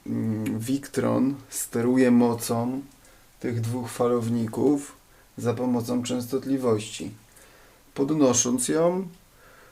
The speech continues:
do pięćdziesięciu dwóch herców nawet. A te falowniki, e, zmniejszają swoją moc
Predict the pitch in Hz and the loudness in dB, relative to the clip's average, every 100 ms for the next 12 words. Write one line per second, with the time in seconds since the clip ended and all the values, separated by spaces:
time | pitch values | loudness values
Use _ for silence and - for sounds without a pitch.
0 | _ - - 180 165 160 170 165 151 135 | _ -4 -2 0 -2 0 0 0 -2 2
1 | 135 - 120 110 101 95 95 95 107 - | 2 4 0 0 -8 -6 -6 -4 -8 -8
2 | - - _ _ _ _ - - 123 117 | -20 -20 _ _ _ _ -14 -10 -10 0
3 | 151 165 151 123 117 113 113 131 170 - | 2 6 6 6 2 0 0 -2 -2 -10
4 | - _ _ _ _ _ - - _ _ | -20 _ _ _ _ _ -20 -20 _ _
5 | _ 120 127 123 113 120 127 127 127 120 | _ -4 -2 -2 0 0 2 2 2 0
6 | 113 - 139 143 131 - - 113 - 123 | 0 2 4 6 4 0 -6 -8 -6 -4
7 | 127 123 113 113 143 123 175 175 - | -2 0 -2 0 2 2 0 -4 -8